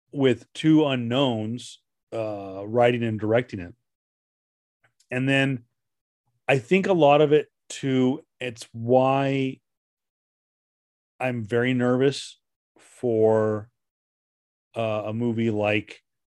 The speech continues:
Doctor Strange, and to go Marvel, to go with the Multiverse of Madness, because Doctor Strange, though it had that big Disney budget, that big Marvel budget,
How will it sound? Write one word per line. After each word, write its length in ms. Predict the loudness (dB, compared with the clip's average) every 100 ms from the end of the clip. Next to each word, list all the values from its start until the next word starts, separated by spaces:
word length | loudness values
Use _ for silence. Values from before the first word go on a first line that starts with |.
| _ _
Doctor 260 | -2 -2 -4
Strange, 340 | -6 -6 -4
and 260 | -6 -8 -6
to 80 | -2
go 180 | 4 6
Marvel, 480 | 6 6 4 -2 -6 _ _ _ _ _ _
to 180 | -10 -6
go 240 | 2 4 4
with 220 | 2 -4 -12
the 100 | -6
Multiverse 520 | -4 -2 -2 -2 -4 -6
of 120 | -2
Madness, 440 | 0 0 -2 -10
because 580 | -8 -8 -2 -2 -2 -6 _ _ _ _ _ _ _ _ -2
Doctor 400 | 4 4 4 -2
Strange, 720 | -2 -4 -2 0 0 -2 -2
though 220 | 2 2
it 80 | 0
had 400 | -4 -4 -4 -2
that 300 | -2 -2 -4
big 400 | -2 0 0 -4 _ _ _ _ _ _ _ _ _ -8
Disney 380 | -4 -4 -4 -6
budget, 760 | 0 4 4 4 0 0 -4 _ _ -10
that 200 | -8 -2
big 280 | -2 -2 -6 _ -6
Marvel 400 | 0 0 0 -2
budget, 640 | 2 2 2 -2 -4